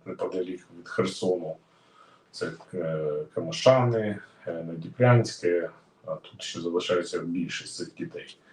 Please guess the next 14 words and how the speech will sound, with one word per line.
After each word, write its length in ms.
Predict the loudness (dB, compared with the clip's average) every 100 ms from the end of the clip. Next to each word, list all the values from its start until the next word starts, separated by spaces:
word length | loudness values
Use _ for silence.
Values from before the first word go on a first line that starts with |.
| -20 -20 -20 -18 -2
Щодо 520 | 6 6 10 10 8
відмови, 540 | 6 6 8 10 8
так, 260 | 6 6 4
дійсно, 340 | -2 -2 -2
є 420 | -2 4 4 4 -2 -14 _
такі 500 | -14 -14 -14 -16 -14
сім'ї, 580 | -12 -2 2 4 2 -4 -6
які 260 | -4 -4
не 60 | -2
йдуть 440 | -4 -4 -6 -8 _ _ _ _ _ -2
ні 100 | 4
на 140 | 6
які, 380 | 8 6 4 -2
е, 220 | 0 -2